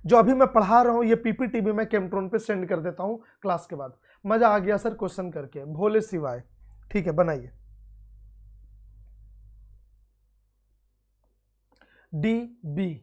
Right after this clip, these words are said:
डीबी, ओ, इस क्वेश्चन में भी गलती, मैं सोचा नहीं था ऐसा। मानस के डी, कई लोग डी कह रहे हैं।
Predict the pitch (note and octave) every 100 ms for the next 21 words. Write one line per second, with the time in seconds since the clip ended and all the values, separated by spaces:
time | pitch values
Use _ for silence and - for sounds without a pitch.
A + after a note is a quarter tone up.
0 | _ - E3 F#3+ A#3 A#3 A#3 _ D3 D#3+
1 | D#3 C3 _ _ _ _ _ _ _ _
2 | _ - D3+ G3+ E3+ A#2+ - - - G3+
3 | - A3 A3+ A3+ A3+ A#3+ B3 B3 A3+ D3+
4 | C3+ - F#3 F3 D#3+ E3 G#3 A#3+ G#3 D#3
5 | C#3 B2+ A#2 - - - - - - -
6 | F#3 G3+ A3 B3+ B3 - G3+ F#3 C#3+ B2
7 | - E3+ D3+ F3+ D3 - G#3 G#3+ E3 E3+
8 | D3+ C#3 B2+ B2+ -